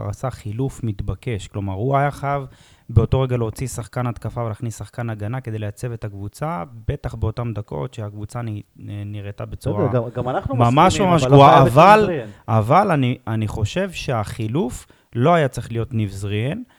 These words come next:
Speaker 1: לא היה בושה להוציא גם את מליקסון, אולי את חנן ממן, אני לא מבין בכלל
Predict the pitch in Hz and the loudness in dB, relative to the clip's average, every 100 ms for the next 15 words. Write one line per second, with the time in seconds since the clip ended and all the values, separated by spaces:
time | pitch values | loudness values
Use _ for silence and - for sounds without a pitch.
0 | _ _ - 196 277 277 214 208 233 214 | _ _ -4 0 0 -2 -4 -4 -4 -4
1 | 202 196 175 220 220 - 190 175 - - | -6 -4 0 0 0 -4 -4 -6 -8 -6
2 | 165 156 139 117 143 160 - 160 160 156 | -4 -2 -2 -2 0 -2 -2 -4 -2 -2
3 | 151 151 147 143 139 127 127 147 135 143 | -4 -4 -4 -2 -4 -4 -4 -4 -4 -4
4 | 139 135 120 - 143 | -4 -4 -4 -4 -2